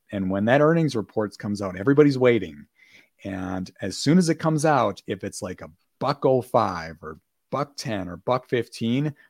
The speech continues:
that is a green light where large institutions, these are the m-, ones that move the market the most, large institutions like,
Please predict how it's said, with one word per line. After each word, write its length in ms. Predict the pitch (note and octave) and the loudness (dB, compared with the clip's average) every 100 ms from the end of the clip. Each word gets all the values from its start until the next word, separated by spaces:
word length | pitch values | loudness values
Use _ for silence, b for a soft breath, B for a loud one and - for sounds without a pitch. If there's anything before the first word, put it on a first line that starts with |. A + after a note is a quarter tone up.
| - | -12
that 260 | G#2+ C3+ D#3+ | -2 2 2
is 160 | C#3 | 4
a 60 | C3 | 2
green 340 | A2+ B2 A#2 | 2 0 2
light 320 | G#2+ G#2+ F#2+ - | 0 -2 -4 -8
where 160 | F#2 | -8
large 640 | F#2 F#2+ G2+ B2 D3 C#3 - | -6 -2 2 4 4 0 -4
institutions, 1040 | D3+ C#3 - D3 - F3 D#3 - G2+ G2 | -4 -4 -6 -8 -6 -6 -4 -6 -6 -4
these 200 | G#2+ G#2+ | -2 0
are 100 | A#2 | 0
the 100 | A#2+ | 2
m-, 160 | A#2 A2+ | 0 0
ones 220 | A#2+ A#2 | -2 -2
that 120 | A2 | -2
move 200 | G#2+ A2+ | -2 -2
the 80 | G#2+ | 0
market 260 | G#2+ A2 G#2+ | 0 -2 -4
the 60 | |
most, 260 | G#2 G#2 - | -4 -4 -4
large 340 | G#2 A#2 A#2 | 0 2 2
institutions 680 | A#2+ G#2+ - A#2 A2+ C3 A#2 | -2 -6 -6 -8 -8 -8 -4
like, 260 | A#2 G#2 | -2 -2